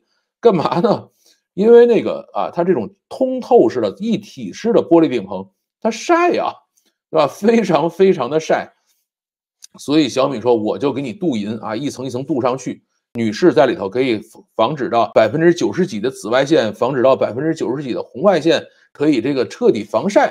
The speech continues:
啊。”但是为什么会干这事儿？大家想过没有？就是为什么电动车都要拼命的啊，在这个玻璃顶上去镀银，然后让大家不晒呢？啊，第一个是因为特斯拉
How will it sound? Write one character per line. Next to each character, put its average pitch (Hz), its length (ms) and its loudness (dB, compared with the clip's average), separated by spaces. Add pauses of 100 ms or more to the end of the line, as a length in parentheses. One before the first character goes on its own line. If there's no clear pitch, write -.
啊。” 135 120 -6
但 262 120 8
是 196 140 4 (160)
为 381 240 6
什 - 140 -2
么 110 80 -4
会 120 120 -2
干 131 180 2
这 120 80 -2
事 123 140 -2
儿？ - 40 0
大 - 100 -8
家 165 120 -2
想 - 440 0
过 170 120 2
没 127 120 -2 (100)
有？ 110 180 -4 (280)
就 143 120 0
是 160 80 -2
为 185 200 6
什 117 100 -6
么 135 100 -6
电 185 320 0
动 120 180 -8
车 135 260 -4
都 139 160 -2
要 117 120 4
拼 - 220 -6
命 185 240 0
的 101 220 -2 (320)
啊， 110 400 0
在 151 220 2
这 123 100 -2
个 110 80 -2
玻 175 200 4
璃 165 80 4
顶 120 200 -6
上 120 140 -6
去 160 120 0
镀 170 260 -6
银， 101 260 -6
然 117 100 -2
后 127 80 -2
让 139 160 -2
大 135 80 -2
家 139 80 -2
不 131 180 -6
晒 247 280 -2
呢？ 101 100 -18 (540)
啊， 113 140 -2
第 208 140 -6
一 311 140 4
个 294 100 4
是 123 140 -4
因 135 100 -4
为 165 80 0
特 180 180 -4
斯 190 120 -2
拉 208 280 -2